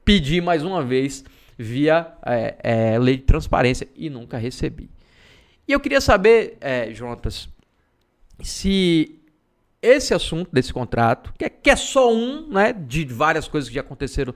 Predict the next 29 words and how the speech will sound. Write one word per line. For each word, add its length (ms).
no 100
transporte 540
de 100
feira, 460
vai 460
ser, 140
que 120
eu 60
sei 160
que 100
é 20
uma 120
coisa 200
que 80
você 100
tá, 280
que 240
você 300
já 160
tem 200
planejado, 640
que 80
é 60
a 20
C 220
P 220
I 40
dos 160
transportes. 760